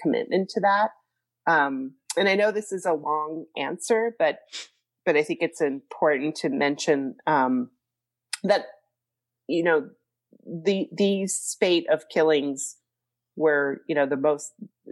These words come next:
I think because of the pandemic and everybody was home and they had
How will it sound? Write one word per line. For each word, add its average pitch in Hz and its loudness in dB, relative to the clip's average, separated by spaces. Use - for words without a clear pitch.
I 214 0
think 254 2
because 202 2
of 156 -4
the 156 2
pandemic 151 -2
and 139 -4
everybody 151 -2
was 135 -6
home 160 2
and 139 0
they 135 -2
had 143 0